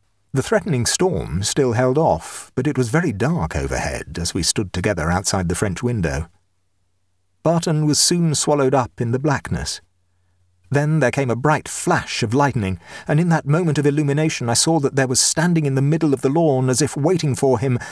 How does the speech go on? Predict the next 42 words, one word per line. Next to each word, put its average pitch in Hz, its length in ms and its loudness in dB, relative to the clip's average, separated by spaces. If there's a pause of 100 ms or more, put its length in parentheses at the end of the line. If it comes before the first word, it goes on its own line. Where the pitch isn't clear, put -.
(120)
the 143 80 -2
figure 147 420 0
I 110 120 -2
had 120 140 -2
seen 135 260 0
twice - 460 0
already. 135 580 0 (960)
"Who - 160 -2
is 165 140 2
that?" - 380 -6 (180)
was 117 140 2
on 120 100 0
the 120 80 2
tip - 260 -2
of 120 120 -2
my 110 120 2
tongue, 110 400 0 (400)
but - 160 -2
instantly 107 480 0
I 85 120 2
perceived 120 400 0
that - 120 -2
Francis - 460 0
had 127 140 -4
seen 139 340 0
nothing 139 340 0
of 165 140 0
it, - 220 -6 (500)
and 110 140 -2
so 127 120 2
I 117 120 2
was 113 120 0
silent, 90 580 -2 (200)
for 131 160 0
I 113 120 0
knew 123 300 2
now 107 320 4
what 101 200 2
I 107 80 0
had 101 140 0
already 110 400 0
half 104 420 -2